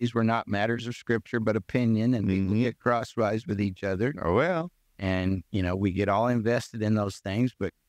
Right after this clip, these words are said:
Speaker 1: God's telling us if we'll reflect, the, the reflection question is,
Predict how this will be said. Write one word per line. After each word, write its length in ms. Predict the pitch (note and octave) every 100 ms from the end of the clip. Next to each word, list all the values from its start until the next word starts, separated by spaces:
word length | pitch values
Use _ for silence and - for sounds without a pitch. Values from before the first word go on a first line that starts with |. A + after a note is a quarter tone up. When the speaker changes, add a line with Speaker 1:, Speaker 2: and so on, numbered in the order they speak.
| -
Speaker 1:
God's 480 | A2 B2+ A2 - -
telling 400 | C3 D#3 B2 G#2
us 200 | A#2+ A2
if 120 | G2+ -
we'll 160 | G2+
reflect, 720 | F#2 - - E3 D#3+ - _ _ _ _ _ _ _ _ _
the, 180 | G2 G#2+
the 140 | G2 G#2 -
reflection 540 | G2+ F#2+ D#3+ D3 A2 A2
question 340 | D3 D#3 A#2+
is, 140 | G#2+